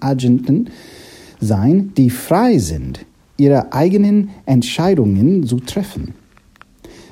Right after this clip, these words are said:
Wenn die Menschen wirklich frei sein sollen, dann muss die Möglichkeit für das Böse bestehen. Lassen Sie uns mich anderes ausdrücken, ja? Es ist nicht möglich, dass Gott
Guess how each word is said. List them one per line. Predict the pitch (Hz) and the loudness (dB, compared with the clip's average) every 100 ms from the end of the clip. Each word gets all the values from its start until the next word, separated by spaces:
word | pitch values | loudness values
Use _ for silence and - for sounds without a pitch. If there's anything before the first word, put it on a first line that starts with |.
| _ | _
Wenn | 113 156 196 | 0 2 4
die | 180 | 4
Menschen | 147 190 240 - 220 113 | 4 4 2 2 0 2
wirklich | 147 214 - 220 | 0 0 -4 -6
frei | - 147 185 | -4 -2 -2
sein | 180 92 87 90 | -2 -4 -4 -6
sollen, | 98 - 85 92 170 202 - - - | -6 -6 -4 -2 -2 -4 -10 -20 -6
dann | 135 160 180 | 0 4 4
muss | 165 165 | 4 0
die | - | 2
Möglichkeit | 131 135 135 131 - 120 117 | 2 2 0 -6 -4 -2 -2
für | - - 113 | -4 -4 -2
das | 104 98 - | -2 -4 -6
Böse | - 147 165 101 87 92 - | -2 0 2 -2 -6 -8 -12
bestehen. | 95 - - 113 82 62 - _ _ _ _ _ - - - - _ _ _ | -12 -10 -6 -4 -4 -8 -16 _ _ _ _ _ -20 -20 -20 -20 _ _ _
Lassen | 151 185 202 | -2 0 2
Sie | |
uns | 190 165 156 | 2 0 0
mich | 143 135 - | -4 -4 -6
anderes | 139 127 117 95 90 | 0 2 2 0 -4
ausdrücken, | 104 95 - - 73 - 98 | -6 -8 -8 -14 -12 -12 -6
ja? | 113 220 - _ _ _ _ _ _ _ - _ | -4 -4 -6 _ _ _ _ _ _ _ -20 _
Es | 147 | 0
ist | 190 185 | 0 2
nicht | 240 - | 2 4
möglich, | 226 254 87 76 - - _ - | 2 2 -2 -10 -14 -20 _ -4
dass | 123 - | -4 -2
Gott | 190 214 - | -2 -2 -10